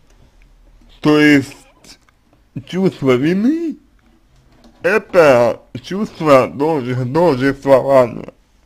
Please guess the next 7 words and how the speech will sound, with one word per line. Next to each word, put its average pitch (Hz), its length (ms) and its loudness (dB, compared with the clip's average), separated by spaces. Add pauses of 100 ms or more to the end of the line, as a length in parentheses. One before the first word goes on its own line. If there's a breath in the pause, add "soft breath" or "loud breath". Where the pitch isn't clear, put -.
(540)
Я 143 280 2
должна. 135 640 2 (1800 loud breath)
А 147 280 8
чувство, 147 560 -4
что 139 160 -8
я 143 180 4
должна — 185 720 0